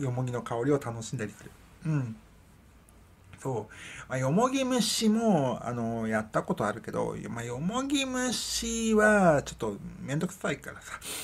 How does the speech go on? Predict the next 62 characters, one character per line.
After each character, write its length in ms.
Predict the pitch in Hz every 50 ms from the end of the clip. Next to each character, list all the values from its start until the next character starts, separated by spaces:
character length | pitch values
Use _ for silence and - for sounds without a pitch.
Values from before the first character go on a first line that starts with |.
| - 180 - 175 131 - 175 175
<laughs> 680 | - - 165 - - - 147 147 143 139 - - -
そ 220 | - 127 123 - - - - - - -
う。 20 |
だ 100 | 127 139
か 160 | - - 160
ら 100 | 151 123 117
っ 40 |
て、 100 | - 131
よ 120 | 123 123 120
も 180 | 147 175 208
ぎ 140 | 214 220 233
蒸 140 | 233 226 220
し 160 | 220 - 220
の 120 | 220 214 196
た 200 | - 214 196 196
め 140 | 196 208
に 180 | 196 180 143 117
さ、 480 | - - - 143 139 131 127 120 95 -
あ 40 | 123
の、 240 | 120 117 117 113 - - - - - - -
フ 100 | - 175
ェ 140 | 165 165 170
イ 40 | 170
ス 240 | 170 - 175 156 143
ス 300 | - - - - - -
チ 120 | - 185 170
ー 140 | 156 151
マ 200 | 135 120 113 113
ー 40 | 110
と 120 | 110 110 -
か 220 | - 95 95 95 - -
買 200 | - - - 127
っ 40 | - - - -
て 140 | - 170
も 220 | 156 131 113 110 107
ね、 380 | 110 107 113 117 117 120 120 120
私 480 | 120 123 123 - 185 190 - - 220
の、 240 | 196 196 196 190 185 -
私 360 | 156 156 - 202 196 - 240
の 80 | 214
タ 120 | - 220 214
イ 60 | 202
プ 100 | 202 139
だ 80 | 107 107
と、 320 | - 120 120 120 107 - - - - - - - - - - - -
よ 220 | 180 208 233 214
っ 40 | - - - -
ぽ 160 | - 277 294
ど 100 | 294 254
そ 120 | - 269
れ 60 | 240 240
が 80 | 233
楽 240 | 226 - 233 240 240
し 80 | - -
く 80 | - 160
な 100 | 151 135
け 80 | 135
れ 120 | 110 110 113
ば、 360 | 123 131 131 120 113 110 - - - - - - - - - -
ま 140 | 139 147
あ、 60 | 156 143
一 120 | 131